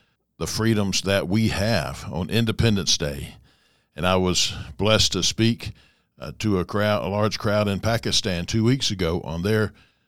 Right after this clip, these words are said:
Independence Day. Now, I wasn't there in person, but through the wonders of the internet,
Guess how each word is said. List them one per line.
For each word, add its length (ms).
Independence 600
Day. 320
Now, 200
I 80
wasn't 360
there 440
in 200
person, 480
but 240
through 240
the 120
wonders 400
of 400
the 140
internet, 420